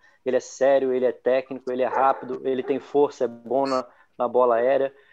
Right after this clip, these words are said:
É, realmente é um início impressionante e eu acho que vai ser legal ver agora sem o Rodrigo Caio nesses jogos, é, quem que vai conseguir chegar,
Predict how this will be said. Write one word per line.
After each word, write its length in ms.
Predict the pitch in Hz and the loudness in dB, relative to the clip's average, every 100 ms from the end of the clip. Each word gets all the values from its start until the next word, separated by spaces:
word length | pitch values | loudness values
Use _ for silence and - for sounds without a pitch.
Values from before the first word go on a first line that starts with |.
| _ _ | _ _
É, 320 | 120 117 120 117 | -6 -2 -2 -4
realmente 540 | 135 135 135 135 - 156 | -4 -2 -2 -4 -2 0
é 200 | 151 139 | 0 0
um 120 | 143 | -4
início 340 | 135 139 - | -6 -8 -10
impressionante 880 | 143 - 147 151 135 123 156 165 185 | -6 -4 -2 -4 -4 -4 -4 -6 -10
e 340 | 175 170 180 | -8 -8 -4
eu 60 | 190 | -4
acho 120 | 190 | -2
que 40 | 226 | -4
vai 60 | |
ser 140 | 214 226 | -2 0
legal 300 | 196 185 220 | 2 2 2
ver 160 | 160 | 2
agora 280 | 165 135 156 | 2 2 0
sem 200 | 156 165 | 0 -6
o 40 | 151 | -4
Rodrigo 320 | 147 143 135 | -4 -4 -4
Caio 220 | 139 135 | -2 -2
nesses 260 | 135 - 120 | -4 -8 -4
jogos, 400 | 135 170 131 - _ _ _ - | -2 -2 -6 -12 _ _ _ -4
é, 280 | 123 123 120 | 0 2 0
quem 220 | - 185 | -4 -8
que 100 | 233 | -4
vai 280 | 214 214 202 | 0 0 -2
conseguir 480 | - 202 196 160 185 | -8 -8 -10 -12 -10
chegar, 540 | 180 160 170 143 - | -4 -2 0 -2 -6